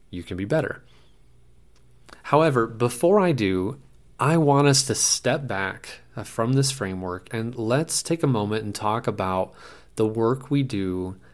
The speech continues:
as pastors. I know from my experience as a sports pastor that it was very easy for me to find my identity in being a pastor. I think this is a challenge for most pastors, but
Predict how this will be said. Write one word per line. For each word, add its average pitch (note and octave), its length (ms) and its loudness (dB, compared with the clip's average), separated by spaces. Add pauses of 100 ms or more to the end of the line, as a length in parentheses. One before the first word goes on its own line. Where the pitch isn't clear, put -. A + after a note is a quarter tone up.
(120)
as F#2 280 -6
pastors. - 760 -6 (400)
I C#3+ 140 6
know A#2 240 4
from G#2 180 -2
my A2+ 160 4
experience G2 760 -2
as F#2 120 -4
a F#2 40 -4
sports F3+ 380 0
pastor F#2 760 -4 (100)
that G2+ 340 -2 (140)
it B2 160 -2
was G#2+ 160 0
very C3 600 2
easy G#2 720 -2
for - 200 -6
me G2 160 -4
to F#2+ 80 -4
find A2+ 500 -2
my A2+ 160 -2
identity G2 800 -4 (640)
in F#2+ 440 -6 (220)
being G2+ 680 -4
a - 100 -8
pastor. - 720 -6 (920)
I B2+ 80 4
think D3+ 120 6
this C#3 160 2
is B2+ 60 4
a A#2+ 60 6
challenge A#2+ 480 2
for G2 160 2
most G#2 340 2
pastors, D3 680 0
but - 460 -2